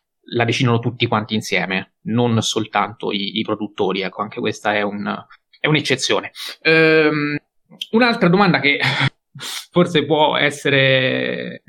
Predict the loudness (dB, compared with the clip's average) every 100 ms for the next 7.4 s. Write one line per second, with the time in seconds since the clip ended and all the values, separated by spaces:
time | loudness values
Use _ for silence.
0 | -18 -8 0 0 0 0 0 0 -2 0
1 | -2 0 2 4 4 4 4 0 0 -6
2 | -20 _ 0 2 2 0 -2 -4 -6 0
3 | 2 2 2 0 -2 0 0 0 -2 0
4 | 2 2 2 0 -2 0 2 4 2 2
5 | 0 0 -2 0 2 2 2 0 0 2
6 | 2 2 2 0 0 0 0 -2 -4 -14
7 | -12 -6 -6